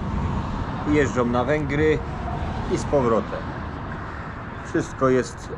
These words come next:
obliczone dobrze. Robią około dziesięciu kółek w miesiącu. Za kółeczko jest płatne dziewięćset złotych.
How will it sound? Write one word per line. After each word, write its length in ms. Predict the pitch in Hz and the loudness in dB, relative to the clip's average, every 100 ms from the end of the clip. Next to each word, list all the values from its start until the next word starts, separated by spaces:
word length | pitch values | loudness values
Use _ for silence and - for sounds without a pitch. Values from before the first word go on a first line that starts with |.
| - | 0
obliczone 540 | 123 117 104 117 107 | 2 2 0 2 2
dobrze. 300 | 98 92 - - - - - - - - | 2 -2 -4 -6 -6 -6 -6 -4 -4 0
Robią 360 | 135 151 151 147 | 4 4 4 2
około 460 | 135 - 143 131 113 | 2 2 4 6 4
dziesięciu 480 | 127 - 139 - | 0 -2 -2 -2
kółek 360 | 123 131 127 117 - - - - - - - - - - - - - - | -2 4 6 4 0 -6 -4 -4 -2 -2 0 0 2 2 0 -2 -2 0
w 40 | |
miesiącu. 580 | 127 113 135 120 - 143 - - - - - - - - - - - 131 | 0 2 2 2 2 0 0 -4 -4 -4 -4 -4 -4 -4 -4 -4 -2 -2
Za 340 | 117 - 135 143 | -2 0 2 2
kółeczko 480 | 143 151 143 - | 4 4 2 2
jest 200 | 139 127 | 2 2
płatne 400 | - 139 131 127 | 2 2 2 0
dziewięćset 580 | 113 131 131 113 120 113 | 0 2 2 2 2 2
złotych. 320 | 110 101 - | 4 2 0